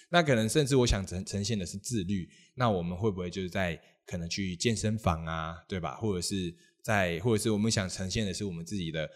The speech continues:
工作是很认真的，那我们可能就会去拍一些，比如说在咖啡厅里在认真，呃，在用电脑的一个样子。所以我觉得这个部分就是的，的想的部分，应该先想你的，你想呈现的给人家感觉是什么，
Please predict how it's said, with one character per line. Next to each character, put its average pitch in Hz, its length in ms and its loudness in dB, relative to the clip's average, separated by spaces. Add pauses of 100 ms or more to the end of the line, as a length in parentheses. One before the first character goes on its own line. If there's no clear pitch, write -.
(140)
工 123 200 0
作 117 160 2
是 104 140 0
很 87 100 -4
认 98 200 0
真 90 220 -2
的， 87 160 -2 (180)
那 113 100 -2
我 107 40 0
们 92 160 -2
可 92 100 -10
能 85 140 -8
就 90 120 -8
会 95 140 -4
去 - 260 -8
拍 101 220 -2
一 98 80 0
些， 92 180 -4
比 85 140 -8
如 82 60 -6
说 92 140 -6
在 104 100 2
咖 101 220 2
啡 98 140 2
厅 95 180 -4
里 90 120 -4
在 98 160 -2
认 98 180 -2
真， 92 200 -6 (380)
呃， 76 200 -8 (220)
在 104 180 4
用 104 240 2
电 110 220 6
脑 71 180 -2
的 76 80 -12
一 80 40 -14
个 87 140 -14
样 90 280 -4
子。 - 180 -14 (200)
所 170 120 6
以 165 40 8
我 131 100 8
觉 107 140 6
得 110 180 6 (200)
这 196 120 8
个 131 80 8
部 135 160 6
分 107 320 6 (320)
就 123 100 2
是 113 180 2 (440)
的， 98 340 6 (100)
的 113 120 8
想 85 240 6 (120)
的 90 80 -6
部 113 160 4
分， 110 140 4
应 107 80 2
该 107 140 6
先 120 220 4
想 82 300 2
你 117 140 4
的， 113 100 2
你 185 120 10
想 190 200 8
呈 110 200 0
现 120 180 6
的 101 60 2
给 92 120 0
人 87 80 -2
家 101 140 0
感 82 180 -6
觉 80 180 -6
是 87 60 -4
什 82 160 -8
么， 65 100 -14